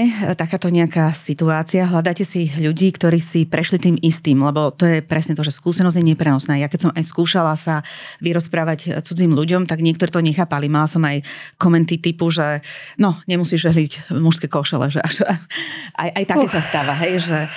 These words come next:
Speaker 2: Tak
Speaker 1: takže som
Speaker 2: toto,
Speaker 1: si
Speaker 2: no.
Speaker 1: hľadala osoby, e, ktoré si tým prešli a vedeli pochopiť, kde som. Narazila som najprv na Plamienok, máme tu viacero, e, občianskych združení, ktoré združujú ľudí rovnakého osudu.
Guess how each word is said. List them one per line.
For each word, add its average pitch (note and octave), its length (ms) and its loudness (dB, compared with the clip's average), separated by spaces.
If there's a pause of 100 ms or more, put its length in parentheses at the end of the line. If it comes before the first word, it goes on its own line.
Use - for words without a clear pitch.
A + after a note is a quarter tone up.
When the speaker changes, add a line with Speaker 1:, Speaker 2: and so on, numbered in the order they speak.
(160)
Speaker 2:
Tak G3 80 -2
Speaker 1:
takže F#3+ 160 2
som A3+ 80 4
Speaker 2:
toto, A3 160 2
Speaker 1:
si G3+ 80 0
Speaker 2:
no. F#3+ 160 -4
Speaker 1:
hľadala F#3 560 2
osoby, F3+ 640 0
e, E3+ 240 -2
ktoré F3 560 0
si E3 160 -2
tým E3 160 2
prešli E3 560 0
a - 80 -6
vedeli E3+ 400 0
pochopiť, E3 480 -4
kde D#3+ 240 2
som. D#3 320 -2 (640)
Narazila D#3+ 400 2
som - 80 0
najprv C#3+ 240 0
na D#3 160 2
Plamienok, D#3+ 880 0
máme D3 320 -2
tu D#3+ 80 -4
viacero, D3+ 800 0
e, D3+ 240 -2
občianskych E3 480 -2
združení, E3+ 480 2
ktoré D#3 480 -2 (220)
združujú E3+ 880 0 (160)
ľudí F3+ 640 2
rovnakého E3 480 -2
osudu. F#3+ 400 0